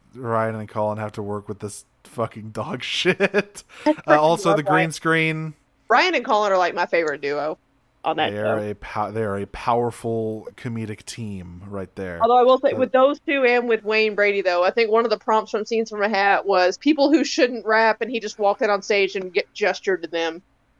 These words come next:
Speaker 1: <laughs> Yes. Very good. Yeah, uh,
Speaker 2: Those are
Speaker 1: also the
Speaker 2: a lot
Speaker 1: green
Speaker 2: of good
Speaker 1: screen,
Speaker 2: guys.
Speaker 1: the, the green screen reporter game, always very funny.
Speaker 2: Yes, yes.
Speaker 1: Um,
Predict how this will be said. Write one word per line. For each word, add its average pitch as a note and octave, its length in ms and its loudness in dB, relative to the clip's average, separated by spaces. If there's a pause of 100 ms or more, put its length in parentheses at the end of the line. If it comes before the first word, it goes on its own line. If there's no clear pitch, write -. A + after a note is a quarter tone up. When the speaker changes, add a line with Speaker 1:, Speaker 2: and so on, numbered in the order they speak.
Speaker 1:
<laughs> G3+ 380 0 (300)
Yes. - 600 -12 (680)
Very A#2+ 320 -2
good. A2+ 340 -2
Yeah, B2 220 0
uh, A#2 120 -4
Speaker 2:
Those - 100 4
are - 40 8
Speaker 1:
also E4+ 280 6
the B3+ 60 6
Speaker 2:
a B3 40 8
lot A#3+ 60 6
Speaker 1:
green - 140 0
Speaker 2:
of C3+ 60 -8
good - 60 2
Speaker 1:
screen, C3+ 480 -2
Speaker 2:
guys. - 140 -12
Speaker 1:
the, A#2 200 -4
the A2+ 140 -8
green C#3 320 -2
screen C#3 340 -4
reporter B2+ 720 0 (100)
game, A2 260 -6
always G#2 320 -2
very F#2 200 -10
funny. F2+ 360 -18 (320)
Speaker 2:
Yes, - 320 2
yes. F3 260 -4 (640)
Speaker 1:
Um, C#3 920 -2